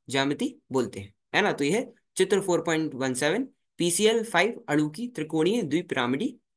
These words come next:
ज्यामिति। ठीक है, इसमें समझ आया। एसपी थ्री डी कक्षक में क्या हुआ, फास्फोरस जो था वो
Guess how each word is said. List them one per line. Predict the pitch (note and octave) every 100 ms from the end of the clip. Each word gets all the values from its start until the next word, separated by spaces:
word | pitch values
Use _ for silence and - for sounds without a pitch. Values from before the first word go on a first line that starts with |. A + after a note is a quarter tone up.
| _ _ -
ज्यामिति। | B2+ A2+ G2+ - _ _ -
ठीक | C#3+
है, | G#3+
इसमें | - D3 D#3
समझ | D#3+ D#3+
आया। | F3 G#3 -
एसपी | D3 - F3
थ्री | E3
डी | D#3+ E3
कक्षक | E3 E3 E3+
में | E3
क्या | D#3
हुआ, | D#3+ G3+ B3 _ _ -
फास्फोरस | D#3 E3 - G3 G3
जो | G3
था | D#3 F3 - _ _ _ -
वो | E3 - -